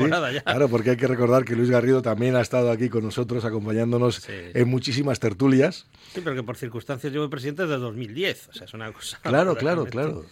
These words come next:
Speaker 2: Sí, sí.
Speaker 1: con
Speaker 2: Bueno,
Speaker 1: la
Speaker 2: en este caso, ratificado ya de nuevo como
Speaker 1: Sí,
Speaker 2: presidente.
Speaker 1: sí, sí, ya.
Speaker 2: Eh,
Speaker 1: En principio
Speaker 2: tercer
Speaker 1: el último
Speaker 2: manda-, tercer mandato, ¿no?
Speaker 1: Sí, que es, realmente es el último. Lo que pasa es que como el Consejo no se renovó en casi cinco años,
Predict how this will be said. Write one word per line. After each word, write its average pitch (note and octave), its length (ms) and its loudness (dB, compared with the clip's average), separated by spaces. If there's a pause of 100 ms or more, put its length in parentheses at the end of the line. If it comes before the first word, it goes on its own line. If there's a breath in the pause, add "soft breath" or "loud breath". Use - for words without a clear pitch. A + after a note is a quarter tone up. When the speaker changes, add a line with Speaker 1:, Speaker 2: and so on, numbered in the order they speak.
(120)
Speaker 2:
Sí, D3+ 180 -4
sí. D3+ 280 -4
Speaker 1:
con A2+ 160 -4
Speaker 2:
Bueno, E3 240 4
Speaker 1:
la F#2+ 80 -6
Speaker 2:
en A#2 100 -2
este C#3 200 -2
caso, E3 540 0
ratificado B2+ 760 0
ya C3 180 0
de A#2+ 80 -2
nuevo B2+ 240 -2
como A#2 180 -6
Speaker 1:
Sí, A2 60 -6
Speaker 2:
presidente. C#3 480 0
Speaker 1:
sí, F#3 120 -6
sí, - 40 -12
ya. G#2 540 -10 (460 soft breath)
Speaker 2:
Eh, - 120 -20
Speaker 1:
En - 60 -20
principio - 100 -18 (100)
Speaker 2:
tercer C#3 120 4
Speaker 1:
el D3 100 2
último D#3+ 200 4
Speaker 2:
manda-, - 180 -6
tercer C3+ 240 2
mandato, A#2 360 0
¿no? C3+ 80 -2
Speaker 1:
Sí, F#3 180 -4
que B2 100 -8
es, - 200 -10
realmente A2+ 400 -6
es B2 80 -10
el B2+ 100 -8
último. E3+ 300 -8
Lo A#2 60 -8
que G#2+ 60 -14
pasa C#3 200 -6
es D3+ 60 -8
que C#3 100 -12
como A#2+ 160 -10
el A2+ 60 -12
Consejo A2 380 -12
no C#3+ 60 -8
se C#3+ 140 -8
renovó C#3 240 -6
en C3+ 80 -8
casi C#3 240 -10
cinco C3+ 240 -10
años, D3+ 300 -8